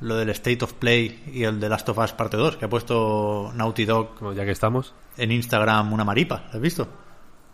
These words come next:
Speaker 2: Sí, sí, sí. Eh, y en,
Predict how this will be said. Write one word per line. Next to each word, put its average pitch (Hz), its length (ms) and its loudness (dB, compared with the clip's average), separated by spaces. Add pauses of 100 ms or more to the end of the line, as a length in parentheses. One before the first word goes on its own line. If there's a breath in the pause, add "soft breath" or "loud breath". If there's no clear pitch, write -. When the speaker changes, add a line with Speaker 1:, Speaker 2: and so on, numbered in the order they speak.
(840 loud breath)
Speaker 2:
Sí, 131 360 4
sí, 120 120 -2
sí. 131 220 -4 (220)
Eh, 95 800 2
y 95 100 2
en, 92 140 -2